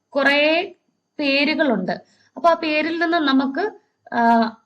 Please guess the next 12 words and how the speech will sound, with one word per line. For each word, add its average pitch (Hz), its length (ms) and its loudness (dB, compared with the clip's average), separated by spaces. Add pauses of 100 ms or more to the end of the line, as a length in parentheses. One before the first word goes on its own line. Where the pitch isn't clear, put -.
(680)
ഇപ്പൊ 277 220 -6
ഫസ്റ്റ് 302 520 -4
നെയിം 311 240 0
മാത്രം 240 500 0 (800)
നമുക്ക് 247 180 -2
എക്സ്ട്രാക്ട് 240 440 -2
ചെയ്തെടുക്കണം, 190 500 -2 (380)
അല്ലെങ്കിൽ 302 380 0
ലാസ്റ്റ് 262 520 -2
നെയിം 311 240 0
മാത്രം 247 480 0
നമുക്ക് 240 400 -2